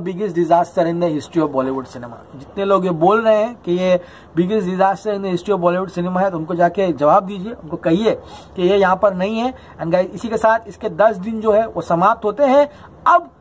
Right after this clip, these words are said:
इसका जो आज से दिन है, यानी कि ग्यारहवाँ दिन जो शुरू हो रहा है, वो इसके लिए बहुत ही महत्वपूर्ण है। Let's see, कल ये film कितना कमाती है, वो कल के episode में हम मिलेंगे। episode पसंद आए, please channel को like कीजिए, share कीजिए, subscribe कीजिए। एटी थ्री नहीं देखी है,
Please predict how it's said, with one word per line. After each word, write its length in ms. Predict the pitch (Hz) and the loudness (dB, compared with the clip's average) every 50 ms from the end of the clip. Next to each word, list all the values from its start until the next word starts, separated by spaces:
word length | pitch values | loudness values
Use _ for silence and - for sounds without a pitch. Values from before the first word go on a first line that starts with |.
| _ _ - | _ _ -16
इसका 260 | 214 214 - - 254 247 | -14 -8 -2 0 0 0
जो 120 | 220 254 | 0 -4
आज 300 | - - 196 202 220 214 | -2 2 4 4 4 2
से 200 | - - 233 220 | 0 -2 -4 -2
दिन 180 | 190 208 208 190 | -2 -2 -2 -4
है, 120 | 143 117 - - - - 185 | -4 -6 -10 -16 -14 -8 -4
यानी 180 | 185 196 214 208 | -2 -2 -2 0
कि 120 | 220 214 | 0 0
ग्यारहवाँ 380 | 180 165 185 180 180 202 220 220 | 2 4 4 6 6 6 6 4
दिन 120 | 220 214 | 2 -2
जो 60 | 220 220 | -6 -8
शुरू 260 | 220 202 196 208 220 208 | -8 -6 -4 0 2 4
हो 80 | 208 | 4
रहा 120 | 208 208 196 | 4 4 4
है, 160 | 196 196 196 190 165 | 2 0 0 -2 -4
वो 140 | 165 185 185 | -6 -4 -4
इसके 260 | 185 - - - 190 | -4 -4 -4 -4 0
लिए 160 | 190 196 196 | 2 2 2
बहुत 520 | 165 127 156 160 160 160 180 180 175 - | 0 0 -2 0 2 4 2 2 2 0
ही 80 | 202 190 | -2 -4
महत्वपूर्ण 640 | 185 170 156 147 151 147 - 170 170 - 151 147 139 | -2 -2 0 0 -2 -2 -2 -6 -6 -4 -6 -4 -2
है। 60 | 135 | 0
Let's 220 | 180 226 226 - 269 | 0 0 0 -2 -4
see, 120 | 277 254 - - - - - - - | -4 -4 -6 -10 -16 -20 -20 -2 0
कल 140 | 202 214 220 | 0 2 2
ये 80 | 220 | 0
film 200 | 214 - 220 214 | -2 -4 -6 -6
कितना 260 | 185 208 180 190 214 202 | -6 -8 0 2 2 2
कमाती 400 | 190 196 196 196 190 190 226 214 | 2 2 2 2 2 2 2 2
है, 120 | 214 208 | 2 2
वो 80 | 190 175 | 2 2
कल 220 | - 190 196 196 | 2 2 2 2
के 100 | - 214 | 2 -2
episode 360 | 190 - - - - 196 196 | -2 -2 -4 -2 -2 0 0
में 100 | 190 196 190 | 2 0 0
हम 80 | 185 | 0
मिलेंगे। 360 | 180 180 185 185 190 196 202 | 0 0 -2 -2 -2 -4 -4
episode 380 | 208 202 - - - - 147 139 | -6 -6 -10 -14 -12 -10 -8 -8
पसंद 300 | - - - 190 202 208 | -6 -4 -4 -2 2 2
आए, 160 | 208 214 202 - - - | 2 2 0 -2 -8 -16
please 240 | - - - 202 180 | -18 -12 -10 -6 -2
channel 140 | 190 185 175 | -2 0 0
को 60 | 175 | 2
like 280 | 170 175 180 202 185 - | 2 2 2 0 -2 -4
कीजिए, 160 | 208 214 214 | -6 -6 -4
share 180 | - 202 202 208 | -2 -2 0 2
कीजिए, 160 | 220 196 190 | 0 0 0
subscribe 420 | - - - 190 196 214 214 214 - | -2 0 2 4 4 4 2 -2 -6
कीजिए। 360 | 202 202 196 185 190 185 185 | -8 -6 -2 -2 -2 -2 -2
एटी 280 | 170 175 165 180 202 | -4 -6 -6 -6 -6
थ्री 120 | 190 196 190 | -6 -4 -4
नहीं 240 | 175 170 185 208 185 | -2 -2 -2 0 0
देखी 360 | 196 196 196 - - 196 190 | -2 -2 -2 -4 -4 -2 2
है, 140 | 185 196 | 2 2